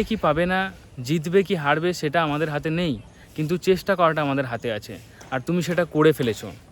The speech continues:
তুমি চেষ্টা করে ফেলেছো, এখন তোমাকে ডিসিশন নিতে হবে যে তুমি কি করবে। এটাই সঠিক সময়, এটাই সঠিক সুযোগ।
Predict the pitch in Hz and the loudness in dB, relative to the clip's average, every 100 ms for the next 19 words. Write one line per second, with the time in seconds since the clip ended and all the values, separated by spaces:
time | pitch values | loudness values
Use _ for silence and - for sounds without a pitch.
0 | - - - - - - 208 247 233 196 | -18 -18 -20 -20 -14 4 6 8 6 4
1 | 180 - 185 160 160 135 113 - 98 - | 2 0 2 4 4 4 0 -2 -12 -14
2 | - - - - - 113 127 196 180 170 | -18 -18 -16 -18 -8 -6 -2 0 2 0
3 | 165 147 143 175 165 180 151 143 135 165 | 0 0 -2 -2 0 0 2 2 2 2
4 | 165 165 - 143 151 185 180 - - - | 0 -2 -2 0 0 -2 -8 -20 -20 -8
5 | 160 151 131 123 104 95 92 - - - | -6 -4 -2 -2 -2 -6 -12 -18 -20 -20
6 | - - - - - 131 170 190 208 - | -20 -20 -20 -14 -6 2 4 4 0 -6
7 | - - - 131 151 127 - 147 175 190 | -20 -14 -4 -2 -2 -6 -2 0 2 0
8 | 196 - - - 120 143 143 143 120 139 | -4 -16 -20 -12 -2 0 0 -2 -4 -6
9 | - - 143 160 | -8 -4 2 4